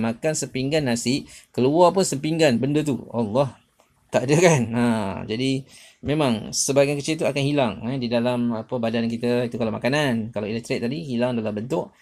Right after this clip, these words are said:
pelbagai. Adalah bentuk bunyi, adalah bentuk haba, adalah bentuk cahaya dan sebagainya, ya. Okey, jadi cikgu rasa itu saja. Jangan lupa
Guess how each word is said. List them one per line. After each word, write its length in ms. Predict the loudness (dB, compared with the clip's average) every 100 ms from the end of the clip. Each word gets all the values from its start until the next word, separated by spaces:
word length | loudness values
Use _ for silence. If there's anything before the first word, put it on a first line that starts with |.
| _ _
pelbagai. 640 | -2 2 2 0 -2 -2
Adalah 240 | -2 -2 -4
bentuk 240 | -6 -4
bunyi, 480 | -2 -2 0 -2 0
adalah 320 | -2 -4 -6
bentuk 400 | -8 -8 -8 -4
haba, 480 | -4 0 2 2 2
adalah 160 | 0
bentuk 240 | -4 -6 -6
cahaya 400 | -4 -2 0 0
dan 160 | 0
sebagainya, 560 | -4 -6 -6 -6 -8 -6
ya. 160 | -4 -6 -12 -20 -20 -20 -10 2
Okey, 320 | 4 4 2
jadi 240 | 0 -4 -4
cikgu 240 | -2 0
rasa 160 | 0 -2
itu 160 | -2
saja. 560 | 0 0 2 2 4 2
Jangan 240 | 2 0
lupa 640 | 0 -2 0 4 6 6